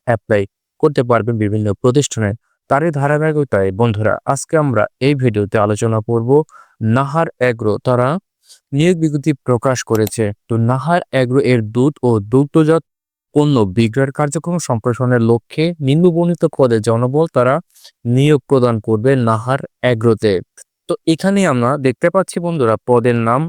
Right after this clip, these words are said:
এসআর বা সেলস রিপ্রেজেন্টেটিভ। এই পদে একাধিক লোক তারা নিয়োগ প্রদান করবে এবং কর্মস্থল হবে চট্টগ্রাম শহরে এবং সেলস রিপ্রেজেন্টেটিভ বা এসআর পদে নাহার অ্যাগ্রোতে চাকরি করতে গেলে একজন প্রার্থীকে দুই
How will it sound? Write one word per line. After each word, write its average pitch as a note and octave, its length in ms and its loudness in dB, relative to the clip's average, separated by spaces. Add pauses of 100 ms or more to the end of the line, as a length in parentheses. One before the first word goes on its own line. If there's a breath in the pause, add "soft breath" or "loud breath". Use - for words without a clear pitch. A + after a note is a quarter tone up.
(240)
এসআর B2+ 300 0
বা B2 160 -2 (140)
সেলস D3 300 -4 (200)
রিপ্রেজেন্টেটিভ। A#2 680 -2 (460 soft breath)
এই F3+ 220 4
পদে C3 280 2 (160)
একাধিক E3 460 -2 (280)
লোক A#2+ 340 2 (120)
তারা C3+ 180 2 (400)
নিয়োগ D#3+ 360 2
প্রদান A#2+ 320 0
করবে A2+ 360 -2
এবং B2 120 0 (160)
কর্মস্থল C3+ 440 0
হবে D#3+ 160 0 (120)
চট্টগ্রাম A#2 420 -2 (120)
শহরে B2 380 0 (400)
এবং A2+ 160 0 (180)
সেলস C#3 300 -2 (200)
রিপ্রেজেন্টেটিভ E3+ 640 -2 (100)
বা B2 60 2 (280)
এসআর F3 320 0
পদে B2 240 2 (160)
নাহার B2+ 340 -2
অ্যাগ্রোতে C3 340 0 (100)
চাকরি B2+ 240 -4 (100)
করতে C3 240 -4
গেলে F3+ 200 2 (440 soft breath)
একজন D3 300 0 (140)
প্রার্থীকে A#2+ 500 0 (500)
দুই C3+ 240 4